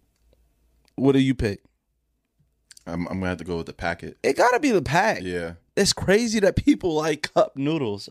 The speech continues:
Speaker 1: over
Speaker 2: Yeah, the, the cup noodles,
Speaker 1: Is it
Speaker 2: especially
Speaker 1: easier to make?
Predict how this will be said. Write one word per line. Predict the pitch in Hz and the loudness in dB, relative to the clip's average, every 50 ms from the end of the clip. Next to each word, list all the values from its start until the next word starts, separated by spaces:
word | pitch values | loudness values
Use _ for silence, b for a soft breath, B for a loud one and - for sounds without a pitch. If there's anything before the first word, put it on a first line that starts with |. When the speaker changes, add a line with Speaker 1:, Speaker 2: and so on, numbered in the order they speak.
| - - | 0 2
Speaker 1:
over | 139 151 160 143 139 139 127 120 110 b b b b b b b b b b b b b b b b b | 2 4 4 2 0 0 0 0 -2 b b b b b b b b b b b b b b b b b
Speaker 2:
Yeah, | 110 123 131 127 | 0 2 2 2
the, | 117 110 123 - | 2 -2 -6 -6
the | 123 120 120 | -4 -4 -2
cup | - 156 160 151 - | -2 -2 -2 -2 -2
noodles, | 139 143 147 151 135 | -4 -4 -2 2 2
Speaker 1:
Is | 190 196 196 | 2 4 4
it | 202 | 2
Speaker 2:
especially | 180 202 233 | 2 2 2
Speaker 1:
easier | 196 - 208 190 | 2 2 2 2
to | 165 | 2
make? | 143 143 160 190 208 - - | 0 0 -2 -2 -2 -4 -8